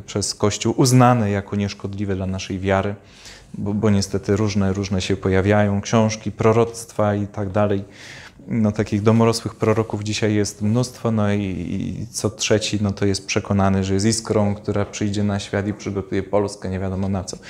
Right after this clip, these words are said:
Tylko że żaden biskup się pod tym nie podpisał. Jak się nie podpisał, to ja w ogóle tych ludzi nie słucham. To szkoda czasu. Szkoda czasu, bo w tym jest jakiś wielki zamęt.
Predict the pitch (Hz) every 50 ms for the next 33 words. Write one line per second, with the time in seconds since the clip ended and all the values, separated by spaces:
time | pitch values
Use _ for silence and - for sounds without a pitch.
0 | - - - - - - 123 113 113 107 110 107 107 104 104 101 95 - - 98
1 | - - 95 - - - - 95 95 92 90 - 90 - - - 82 - - -
2 | - - - 135 135 - 156 156 156 156 151 147 - - 151 147 - 139 135 135
3 | 135 - 131 120 117 120 113 120 107 - 104 104 101 95 92 95 92 87 85 -
4 | - - - - - - - - - - 104 92 95 - - - - - - -
5 | - - - _ _ - - - - - - - - - - - - 110 104 98
6 | - - 85 71 - - - - 104 - - - 110 101 98 95 98 92 - -
7 | 95 95 98 92 92 - - 95 92 85 82 80 - -